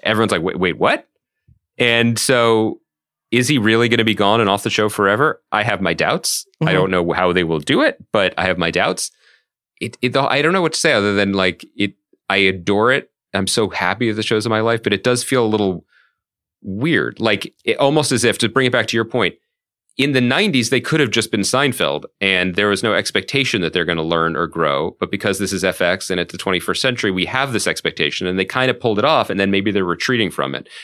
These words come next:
Speaker 1: Whereas Curb has found this, is, it, it's, it's sui generis at this point because it literally is Seinfeld, except
Speaker 2: Yeah.
Speaker 1: just in its own pocket universe where it's only George, it's only George's point of view, and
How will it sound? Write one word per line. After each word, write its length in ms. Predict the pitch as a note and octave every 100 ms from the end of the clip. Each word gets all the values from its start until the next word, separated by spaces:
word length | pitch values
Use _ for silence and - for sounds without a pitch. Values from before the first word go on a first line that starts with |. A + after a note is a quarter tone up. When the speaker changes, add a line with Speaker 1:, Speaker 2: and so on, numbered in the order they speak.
| -
Speaker 1:
Whereas 220 | G#2+ G#2+ -
Curb 600 | - F#3+ C#3+ G2 G2 A2+ _ _ _ _ _ -
has 160 | A#2+
found 280 | - A2 G#2
this, 100 | F2+ G2 -
is, 220 | A2 E2
it, 200 | - A#2
it's, 260 | B2 A#2 -
it's 180 | - A2+
sui 120 | - A2+
generis 400 | G#2+ B2 C3 G2+
at 40 |
this 140 | F2+
point 260 | - F#2 D#2
because 240 | - F2+
it 160 | F2 F2+
literally 360 | A2 G#2 E2+ D3+
is 100 | G3
Seinfeld, 480 | D#2 D2+ - D#2 E2
except 280 | - F#2+
Speaker 2:
Yeah. 100 | B2 - - _ -
Speaker 1:
just 180 | A2+
in 120 | G#2 A2
its 120 | G#2
own 140 | F#2+
pocket 320 | - C#3+ C3
universe 460 | F2 E2+ D#2 D#2+ -
where 200 | F#2 E2+
it's 200 | D#2+ - A2
only 280 | A2 G#2+
George, 400 | G2 F#2+ E2 D#2+
it's 100 | F2+
only 280 | F2+ G#2 A2+
George's 380 | F2 G2+ F#2+ G2
point 220 | - F#2+
of 80 | F2
view, 440 | F#2 F#2 D#2+ F#2+ - - - -
and 480 | G2+ G2 G2+ F#3+